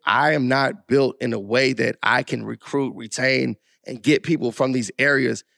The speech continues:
let me collaborate with a company that does. Let me collaborate with the people that are watching. The, if people are watching your podcast, let me use your podcast as a vehicle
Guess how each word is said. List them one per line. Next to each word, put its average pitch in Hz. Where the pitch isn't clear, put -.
let 131
me 117
collaborate 120
with 110
a 104
company 127
that 117
does. 117
Let 160
me 156
collaborate 139
with 123
the 120
people 131
that 123
are 117
watching. 123
The, 113
if 151
people 170
are 147
watching 143
your 143
podcast, 151
let 151
me 160
use 143
your 131
podcast 135
as 117
a 113
vehicle 123